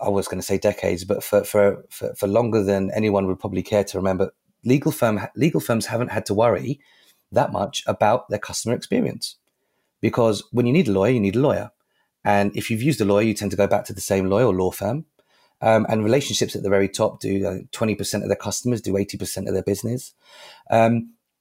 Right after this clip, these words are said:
and it's been a very successful, lucrative industry for, for many a year. Uh, however, now there, it's a much more competitive marketplace. It's an industry that hasn't been disrupted yet. But if you look at financial services,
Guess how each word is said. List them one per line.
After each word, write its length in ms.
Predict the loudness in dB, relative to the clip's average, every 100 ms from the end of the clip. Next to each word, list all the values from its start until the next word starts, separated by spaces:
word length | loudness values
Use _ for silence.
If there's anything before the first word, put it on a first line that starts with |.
| -20 _ -4
and 80 | -2
it's 120 | 0
been 240 | 2 4 4
a 80 |
very 240 | 4 4 4
successful, 500 | 0 -2 0 2 2
lucrative 440 | 2 0 -2 -2 -4 _ -4
industry 460 | -2 0 0 2 2
for, 160 | -2
for 140 | -2 0
many 240 | 2 2
a 80 | 4
year. 300 | 4 4 0 -10 _ _ _ -8
Uh, 100 | -8 -8 -8
however, 680 | -2 2 2 2 -2 -8 -12 _ _ _ _ -2
now 360 | 2 4 2
there, 240 | 2 2 0
it's 180 | -8 -4
a 60 | -2
much 340 | -2 -4 -2
more 180 | -2 -2
competitive 500 | -4 -6 -8 -6 0
marketplace. 720 | 0 0 -6 -6 -8 -8 -12 -18 -20 _
It's 180 | -4 -2
an 120 | 0
industry 380 | 2 2 2 2
that 120 | 0
hasn't 400 | 0 -2 0 0
been 180 | 0 -2
disrupted 560 | -2 -2 -2 -2 -6 -4
yet. 260 | -6 -8 _ -20 -20 _ 0
But 180 | 0 0
if 160 | 0
you 100 | 4
look 160 | 4 2
at 100 | 0
financial 380 | 0 0 -2 -2
services, 720 | 2 0 0 -8 -8 -12